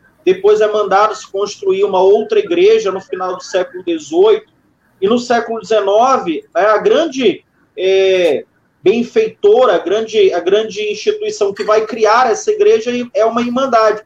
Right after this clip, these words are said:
que tinha o mesmo nome, Irmandade Nossa Senhora de Nazaré. Então, as irmandades, elas têm uma origem ibérica,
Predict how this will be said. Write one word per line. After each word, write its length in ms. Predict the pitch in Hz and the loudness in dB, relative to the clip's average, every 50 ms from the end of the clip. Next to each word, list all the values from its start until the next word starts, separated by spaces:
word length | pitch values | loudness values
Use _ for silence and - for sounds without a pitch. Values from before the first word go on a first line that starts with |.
| _ _ _ _ _ _ - | _ _ _ _ _ _ -16
que 80 | 226 240 | -14 -10
tinha 300 | - 269 269 277 302 294 | -6 -4 -2 0 0 2
o 40 | |
mesmo 300 | 277 277 277 254 254 294 | 2 2 0 0 -2 -2
nome, 380 | 277 240 226 240 247 233 196 180 | -2 0 2 2 2 2 0 -2
Irmandade 520 | 180 190 214 226 202 196 208 220 220 226 | -2 -2 -4 -4 -2 0 0 0 0 -2
Nossa 380 | 220 208 208 208 208 - - - | -2 0 0 0 0 -2 -8 -14
Senhora 500 | - 240 214 185 185 190 196 - - - _ _ _ _ _ _ _ _ _ | -10 -6 -2 0 2 2 2 0 -2 -8 _ _ _ _ _ _ _ _ _
de 120 | - 180 202 | -2 0 0
Nazaré. 680 | 208 208 208 196 214 240 220 208 180 160 143 - - _ _ _ _ _ _ _ _ _ _ - - _ _ - | 2 2 2 2 2 2 2 4 2 2 0 -2 -6 _ _ _ _ _ _ _ _ _ _ -20 -20 _ _ -4
Então, 320 | 190 - 247 247 254 - - | -2 0 0 0 0 0 0
as 160 | 233 233 - | 0 0 0
irmandades, 480 | 277 277 269 269 254 269 285 294 - 269 | 0 0 0 0 0 0 0 0 0 0
elas 240 | 269 262 254 254 | 0 0 0 -2
têm 160 | - 269 277 320 | -4 -6 -6 -2
uma 160 | 330 302 269 | 0 2 2
origem 420 | 254 240 240 247 - 233 226 226 | 2 2 0 -2 -2 -4 -4 -4
ibérica, 720 | 214 180 190 185 185 180 175 - - - 302 320 - - | -2 0 0 2 2 2 2 2 0 -2 -4 -6 -6 -8